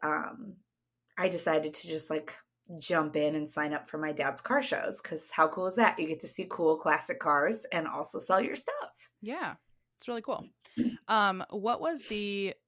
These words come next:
Speaker 2: vendor fee for this event?
Speaker 1: You ready for this?
Speaker 2: Yeah.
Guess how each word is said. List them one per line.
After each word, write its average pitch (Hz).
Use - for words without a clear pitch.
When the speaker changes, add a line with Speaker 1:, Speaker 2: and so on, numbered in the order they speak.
Speaker 2:
vendor 180
fee 185
for 143
this -
event? 151
Speaker 1:
You 180
ready 160
for 190
this? 214
Speaker 2:
Yeah. 165